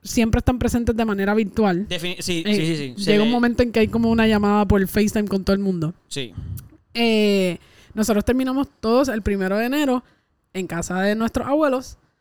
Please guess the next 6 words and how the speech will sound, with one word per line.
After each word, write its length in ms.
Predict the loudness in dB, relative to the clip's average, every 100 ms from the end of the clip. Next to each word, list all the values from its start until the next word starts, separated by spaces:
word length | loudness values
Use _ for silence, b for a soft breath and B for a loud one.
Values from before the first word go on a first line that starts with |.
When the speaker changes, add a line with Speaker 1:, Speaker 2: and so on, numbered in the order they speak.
| _ _
Speaker 1:
para 220 | -4 -2
tener 320 | -2 -4 -4 -8 _
un 300 | -6 -2 -2 -6
brunch 600 | -6 -2 0 0 -4 -10 _
todos 260 | -6 -2 -2
juntos. 340 | -4 -8 -14